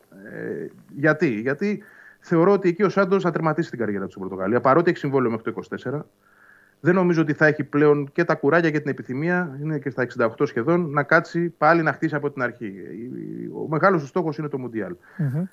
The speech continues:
Speaker 1: Ε, αυτό βέβαια μπορεί να είναι και ένα δίκοπο μαχαίρι, από την άποψη ότι ελεύθερος πια ο Σάντος δεν θα έχει μόνο την αεκ στο κατόπι του. Έτσι, θα υπάρχουν και άλλες ομάδες που σίγουρα θα ενδιαφερθούν.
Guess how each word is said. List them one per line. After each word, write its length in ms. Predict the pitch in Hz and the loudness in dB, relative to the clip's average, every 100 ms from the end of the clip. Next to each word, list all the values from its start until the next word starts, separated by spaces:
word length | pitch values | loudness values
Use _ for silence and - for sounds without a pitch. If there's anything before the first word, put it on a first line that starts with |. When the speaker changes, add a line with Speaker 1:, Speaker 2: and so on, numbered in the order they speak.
| _ | _
Speaker 1:
Ε, 240 | 139 143 - | -4 -2 0
αυτό 280 | 151 240 | 0 0
βέβαια 280 | 208 233 202 | 0 2 2
μπορεί 220 | 160 196 | 2 0
να 100 | 202 | 2
είναι 120 | 190 160 | 0 0
και 100 | 160 | -2
ένα 140 | 135 | -2
δίκοπο 300 | 131 135 120 | -4 -6 -6
μαχαίρι, 320 | 110 104 233 | -6 -2 -2
από 160 | 214 165 | -2 -2
την 100 | 196 | -2
άποψη 280 | 208 180 160 | -4 -4 -6
ότι 300 | 156 151 - | -4 -8 -4
ελεύθερος 560 | - 180 208 190 143 - | 2 4 4 4 0 2
πια 120 | 131 | -2
ο 40 | |
Σάντος 440 | - 180 214 220 160 | 0 -2 -2 -4 -2
δεν 120 | 202 | -2
θα 280 | 208 147 131 | 2 2 4
έχει 240 | 135 127 | 2 -2
μόνο 220 | 120 117 107 | -4 -6 -4
την 180 | 107 | -4
αεκ 160 | 110 98 | -4 -6
στο 80 | - | -6
κατόπι 360 | 104 - 131 | -6 -6 -6
του. 220 | 180 226 202 _ _ - - _ | -6 -8 -12 _ _ -20 -20 _
Έτσι, 260 | - 202 110 | -6 -6 -4
θα 80 | 131 | 0
υπάρχουν 300 | 151 165 170 | 2 2 2
και 80 | |
άλλες 180 | 165 135 | 2 2
ομάδες 280 | 117 113 104 | 0 -2 -4
που 180 | 104 104 - | -6 -10 -12
σίγουρα 360 | - - 110 101 | -10 -4 -2 -2
θα 80 | 98 | -4
ενδιαφερθούν. 580 | 95 92 107 202 226 | -8 -6 -6 -4 -4